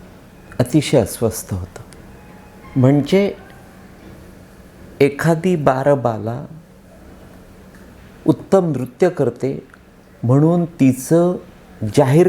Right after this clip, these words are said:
कौतुक थेट तिच्या नवऱ्यानंच करावं, तसा प्रकार मुंबईच्या बाबतीत घडतो आहे.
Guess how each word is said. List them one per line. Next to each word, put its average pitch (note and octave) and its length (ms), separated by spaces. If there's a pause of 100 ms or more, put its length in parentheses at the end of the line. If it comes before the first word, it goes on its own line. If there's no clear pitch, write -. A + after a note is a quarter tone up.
कौतुक D3 400 (760)
थेट E3 280
तिच्या D#3 220
नवऱ्यानंच C#3+ 640
करावं, A2+ 580 (1600)
तसा D#3 240
प्रकार D3+ 420
मुंबईच्या A#2 480
बाबतीत G#2+ 260 (100)
घडतो F#2 320
आहे. - 160